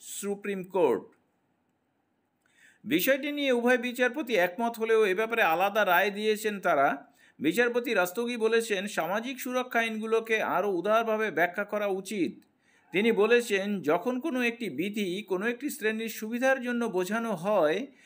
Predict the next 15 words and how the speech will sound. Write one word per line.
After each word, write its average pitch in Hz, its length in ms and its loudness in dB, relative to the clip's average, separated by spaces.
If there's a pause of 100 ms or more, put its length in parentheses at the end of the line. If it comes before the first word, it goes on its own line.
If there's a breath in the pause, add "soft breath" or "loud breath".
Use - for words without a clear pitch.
(180 loud breath)
সেখানে 254 400 0
যদি 262 300 -2
একটি 226 220 -4
শব্দের 220 480 -2
দুরকম 240 460 0
অর্থ 226 260 -4
হয়, 196 480 2 (280 soft breath)
যেমন 208 300 0
একটি 220 280 -2
সুবিধা 220 380 -2
দেবে 208 320 2
এবং 202 260 -2
অপরটি 196 440 0
দেবে 185 360 2
না, 170 440 -2